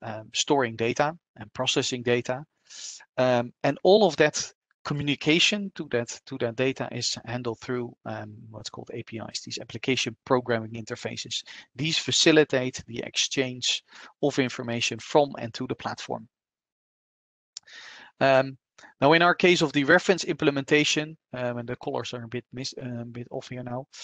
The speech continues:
Um, what's in gray basically is basically not part of the platform. That could be any application that sits on top. Um, but, um,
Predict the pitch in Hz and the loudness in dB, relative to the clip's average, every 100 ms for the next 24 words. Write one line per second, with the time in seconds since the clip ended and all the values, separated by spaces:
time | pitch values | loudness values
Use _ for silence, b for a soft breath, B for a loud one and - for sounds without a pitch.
0 | B B B 139 131 131 - b - 156 | B B B 4 4 4 -2 b 2 4
1 | 196 160 135 175 185 131 139 143 139 - | 4 2 6 8 8 6 6 4 2 -2
2 | 131 135 123 - 131 123 127 123 156 - | -2 0 -2 0 -2 -2 -6 -2 -2 0
3 | - 127 123 113 120 131 123 - 127 131 | 4 4 4 -6 -4 -2 -2 -6 -8 -10
4 | - 113 123 127 127 123 - 120 123 120 | -10 -12 -8 -6 -6 -8 -8 -6 -4 -4
5 | 123 113 - 135 - 117 - 160 - _ | -6 -10 -6 -6 -4 -8 -2 -2 -2 _
6 | B B B B 127 123 123 127 _ _ | B B B B 0 2 2 -2 _ _
7 | 135 - - _ - 123 117 120 | -2 -2 -10 _ -6 -6 -6 -10